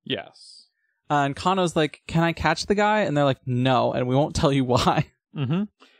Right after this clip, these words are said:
Speaker 1: It
Speaker 2: He
Speaker 1: turns
Speaker 2: gets increasingly
Speaker 1: well,
Speaker 2: frustrated.
Speaker 1: well, he's, while he's wandering around the city,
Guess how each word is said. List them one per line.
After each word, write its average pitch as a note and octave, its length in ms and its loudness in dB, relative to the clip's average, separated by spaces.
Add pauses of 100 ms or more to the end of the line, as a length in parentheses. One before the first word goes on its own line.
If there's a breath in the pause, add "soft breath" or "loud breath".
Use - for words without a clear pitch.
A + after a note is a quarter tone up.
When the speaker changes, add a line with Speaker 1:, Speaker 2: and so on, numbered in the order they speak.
(200 soft breath)
Speaker 1:
It C3 140 -4
Speaker 2:
He D3 60 0
Speaker 1:
turns G#3+ 180 2
Speaker 2:
gets D3 80 -6
increasingly E3 360 2
Speaker 1:
well, C3+ 200 2
Speaker 2:
frustrated. C#3 480 -2 (200)
Speaker 1:
well, A#3+ 360 2
he's, F#3 460 0
while F#3 220 2
he's E3 180 -2
wandering C#3+ 320 2
around C3 160 0
the A#2 60 -4
city, F#3 420 -2